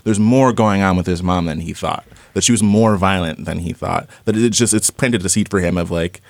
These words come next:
what's going on here? Like, I, I get that one is in the jumpsuit and one is my mom, but my mom just freaked me out. Um, I, I think he, I don't know if he's put it together that she's,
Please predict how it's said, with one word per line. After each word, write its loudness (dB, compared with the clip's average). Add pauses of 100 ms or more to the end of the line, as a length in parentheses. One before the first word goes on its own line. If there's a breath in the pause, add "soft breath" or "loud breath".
(220 soft breath)
what's 0
going 0
on -6 (200)
here? -4 (260 soft breath)
Like, -2
I, 2
I 0
get -2
that 0
one 2
is 0
in 2
the 2
jumpsuit 0
and 0
one 2
is 0
my -2
mom, -2 (480 loud breath)
but 0
my 4
mom 2
just -2
freaked -8
me -4
out. -8 (440)
Um, -2
I, -2
I -4
think -4
he, 0
I 2
don't 0
know 4
if 0
he's 0
put -2
it -2
together 0
that -2
she's, -2